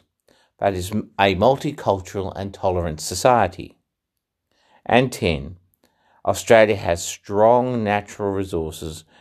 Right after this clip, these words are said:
and raw materials sector with f-, food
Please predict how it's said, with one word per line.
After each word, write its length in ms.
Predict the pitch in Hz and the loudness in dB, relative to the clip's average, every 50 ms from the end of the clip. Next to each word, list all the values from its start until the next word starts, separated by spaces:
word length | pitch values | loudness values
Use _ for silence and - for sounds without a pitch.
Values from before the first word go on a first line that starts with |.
| _ _ - | _ _ -4
and 180 | - 92 92 | -2 -2 2
raw 240 | 95 98 101 101 101 | 4 4 6 6 4
materials 640 | 95 98 95 - - 98 90 87 87 87 85 85 - | 2 0 -4 -2 -2 0 2 2 2 2 0 -2 0
sector 540 | - 139 117 - - - 82 60 - - _ _ _ _ _ _ _ _ _ _ _ _ _ _ - - - _ _ | 2 2 2 2 -2 -4 -4 -4 -4 -8 _ _ _ _ _ _ _ _ _ _ _ _ _ _ -20 -20 -20 _ _
with 420 | 110 110 113 123 127 123 - - _ _ _ _ _ _ _ _ | -4 2 4 4 4 2 -2 -10 _ _ _ _ _ _ _ _
f-, 280 | - - - - - _ _ _ _ _ | -20 -20 -20 -20 -20 _ _ _ _ _
food 560 | - - - 127 123 120 117 113 110 107 - | -14 -2 2 4 4 6 4 2 -2 -4 -10